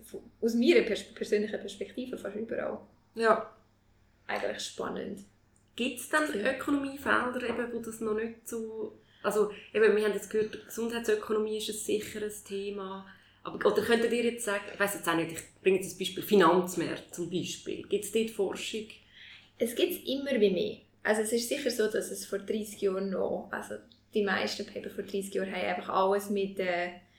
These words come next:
Speaker 1: weissen Männern zwischen fünfundzwanzig und fünfundsechzig gemacht.
Speaker 3: Mhm.
Speaker 1: Und also, wenn man halt zum Beispiel Elastizitäten ausrechnet, also was für einen Einfluss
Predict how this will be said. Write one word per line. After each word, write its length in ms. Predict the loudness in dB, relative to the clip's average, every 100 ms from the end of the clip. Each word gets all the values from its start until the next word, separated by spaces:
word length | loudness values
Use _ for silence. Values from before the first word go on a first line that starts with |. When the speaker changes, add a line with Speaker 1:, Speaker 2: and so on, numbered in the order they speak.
| _ _ _ _ -4
Speaker 1:
weissen 340 | -2 0 2
Männern 340 | 2 2 0
zwischen 300 | -2 -6 -6
fünfundzwanzig 600 | -6 -8 -6 -10 -10 -10
und 300 | -10 -8 -10 -16 _ _ _
fünfundsechzig 720 | -14 -10 -10 -10 -14 -16 -16 -18 _ -18
gemacht. 320 | -18 -16 -20 -4
Speaker 3:
Mhm. 540 | 0 2 2 0 -2 0
Speaker 1:
Und 220 | 0 2
also, 480 | 2 2 2 0 0
wenn 120 | -2
man 100 | 0
halt 180 | -4 -2
zum 120 | -2
Beispiel 400 | 2 4 4 2 -8 -20 _ _ _ -2
Elastizitäten 920 | 4 4 4 -2 -4 2 4 6 4
ausrechnet, 580 | 2 2 0 -2 -4 -4
also 300 | -4 -6 -10 -12 -20 -14 -2
was 320 | 0 0 -4 -10 0
für 60 | 0
einen 120 | 2 -2 -2
Einfluss 800 | -4 -4 -6 -6 -14 -14 -16